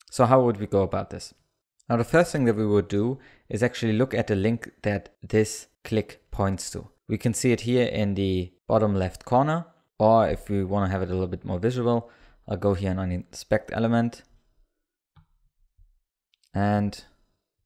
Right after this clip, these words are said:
well, where can we see it? Let's do this again. Right here we see the A H ref, and this is the link that this button points to and the user will be directed to. Now this is actually a short link, so when you actually click it,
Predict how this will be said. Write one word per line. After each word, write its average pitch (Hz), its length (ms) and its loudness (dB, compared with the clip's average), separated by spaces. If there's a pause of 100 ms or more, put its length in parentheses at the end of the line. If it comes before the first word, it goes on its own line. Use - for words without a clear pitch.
(240)
well, 110 300 -4
where 98 100 -4
can 90 200 -10
we 90 80 -8
see 110 260 -8
it? 113 260 -8 (1700)
Let's - 180 -16
do - 60 -14
this - 200 -16
again. 120 380 -6 (2000)
Right 101 180 0
here 120 200 0
we 104 80 0
see 107 240 -4
the 101 200 -6
A 107 180 0
H - 360 -4
ref, 92 200 -6
and 98 140 -6
this 113 140 -2
is 127 100 -8
the 104 140 0
link 113 400 0 (400)
that 107 360 0
this 104 440 -2 (120)
button 90 320 -4
points - 420 -4
to 101 260 -2 (220)
and 92 120 -8
the 92 60 -2
user 95 220 0
will 92 140 0
be 90 200 -6
directed 92 480 -8
to. - 160 -14 (600)
Now 110 120 0
this 117 120 4
is 113 60 -2
actually 107 340 0
a 92 40 -2
short 123 320 2
link, 120 200 0
so - 160 -6
when 101 160 -2
you 101 100 -2
actually 92 360 -6
click - 280 -4
it, - 240 -2